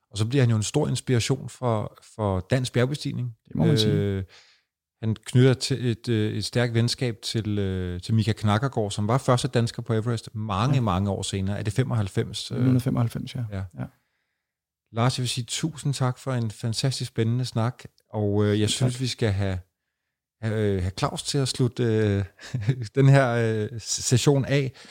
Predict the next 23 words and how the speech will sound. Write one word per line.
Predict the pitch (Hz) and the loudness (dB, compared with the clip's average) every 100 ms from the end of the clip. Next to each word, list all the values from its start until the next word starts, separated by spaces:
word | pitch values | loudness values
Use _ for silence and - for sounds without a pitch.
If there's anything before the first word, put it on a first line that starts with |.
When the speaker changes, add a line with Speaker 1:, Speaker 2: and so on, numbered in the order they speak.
| - - | -14 -2
Speaker 1:
og | |
derfor | 131 120 | 2 4
vil | 127 | 6
jeg | 117 | 6
Speaker 2:
God | 117 | 6
idé. | |
Speaker 1:
læse, | 107 107 120 | 4 4 2
øh, | 113 - 107 104 101 101 | 2 2 0 2 2 0
slutningen | - 143 147 147 120 | 0 2 2 2 0
op | 117 - | -2 -4
på | 127 | -2
hans | 107 98 92 | 0 0 -2
bog. | - - 143 107 | -2 0 0 0
Han | 110 104 107 - _ - | 2 2 -2 -12 _ -16
fik | 107 | -8
udgivet | 113 123 127 | -8 -4 -2
en | 104 | 0
bog | 131 120 113 _ _ - | 0 -2 -4 _ _ -6
mange | 101 117 | 0 2
år | 120 107 | 2 -2
efter, | 117 - 143 - _ | -4 -4 -8 -10 _
som | - 110 | 2 6
hed | 127 | 6